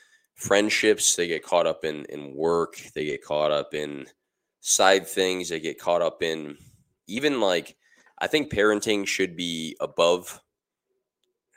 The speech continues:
It's hard to say that. I think parenting should be, let's say, just important, if not more important. But it also shouldn't, like, get you away from your relationship,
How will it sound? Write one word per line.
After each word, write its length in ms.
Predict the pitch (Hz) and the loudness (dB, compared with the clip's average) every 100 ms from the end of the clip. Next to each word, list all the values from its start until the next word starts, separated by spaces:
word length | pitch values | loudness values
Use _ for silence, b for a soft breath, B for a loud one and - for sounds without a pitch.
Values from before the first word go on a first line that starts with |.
| B B B _ _ _ _ | B B B _ _ _ _
It's 100 | - | -12
hard 180 | 98 76 | -10 -8
to 40 | |
say 220 | - - | -6 -6
that. 220 | 67 58 - B B | -4 -6 -8 B B
I 60 | 98 | 0
think 160 | 120 | 0
parenting 520 | 110 107 101 101 95 90 | 2 2 2 0 -2 -4
should 180 | 87 | -6
be, 440 | 82 85 82 80 73 | -4 -4 -2 -4 -4
let's 220 | 87 - | -4 -2
say, 500 | 92 87 82 78 73 _ _ _ _ _ _ _ _ _ _ _ _ _ b b b b b _ _ _ - | 0 2 0 -2 -6 _ _ _ _ _ _ _ _ _ _ _ _ _ b b b b b _ _ _ -4
just 460 | 98 98 - - _ _ - | 2 2 2 -4 _ _ -4
important, 600 | 85 80 76 76 76 - | 0 2 0 -4 -8 -8
if 180 | 80 - | -8 -2
not 220 | 80 76 | -2 0
more 200 | 80 76 | 0 -2
important. 540 | 67 - 64 60 65 _ _ _ _ _ _ _ _ | -2 -4 -4 -6 -14 _ _ _ _ _ _ _ _
But 320 | 87 87 76 - - | 2 4 2 -4 -4
it 80 | 87 | 4
also 360 | 87 85 - 85 | 4 4 0 -2
shouldn't, 360 | - 87 80 | -2 -2 -2
like, 340 | 78 73 76 - | -2 -2 -4 -6
get 200 | 80 82 | -6 -6
you 100 | 73 | -6
away 320 | 73 78 71 | -4 -4 -4
from 240 | - 73 | -8 -12
your 120 | 67 | -10
relationship, 800 | 64 64 - - - - - - | -12 -12 -12 -12 -12 -10 -10 -12